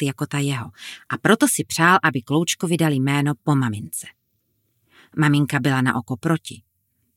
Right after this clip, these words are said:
"Raději dáme Belzebuba." V duchu si to však přebírala.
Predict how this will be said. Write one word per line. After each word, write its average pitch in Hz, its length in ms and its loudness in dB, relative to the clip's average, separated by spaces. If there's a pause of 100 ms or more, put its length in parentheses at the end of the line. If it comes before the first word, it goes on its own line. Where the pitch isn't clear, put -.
(180)
"Raději 160 420 4
dáme 160 280 8 (120)
Belzebuba." 120 720 -4 (1300)
V 151 60 -4
duchu 156 220 2
si 139 160 -2
to 147 100 -2
však - 240 -2
přebírala. 120 640 -4